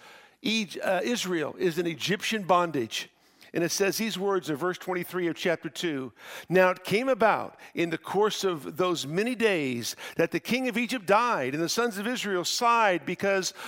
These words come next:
of the bondage, and they cried out. And their cry for help because of their bondage rose up to God. So God heard their groaning, and God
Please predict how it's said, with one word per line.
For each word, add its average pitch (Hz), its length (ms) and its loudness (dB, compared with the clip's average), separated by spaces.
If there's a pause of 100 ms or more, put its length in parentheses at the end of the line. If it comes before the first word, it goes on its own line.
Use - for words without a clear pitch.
of 190 120 0
the 180 100 0
bondage, 196 580 0 (300)
and 147 120 -2
they 143 100 0
cried 165 420 -2
out. 139 340 -4 (400)
And 120 140 -8
their 123 80 -4
cry 175 480 0
for 170 180 -6
help 170 280 -2 (200)
because 160 380 -4
of 156 60 -8
their 156 100 -2
bondage 165 420 -4
rose 151 320 -4
up 180 120 -6
to 175 80 -6
God. 170 360 -6 (640)
So - 240 -2
God 139 320 2
heard 190 680 -2 (260)
their 185 220 0
groaning, 139 640 -4 (480)
and 120 280 -2
God 175 680 -2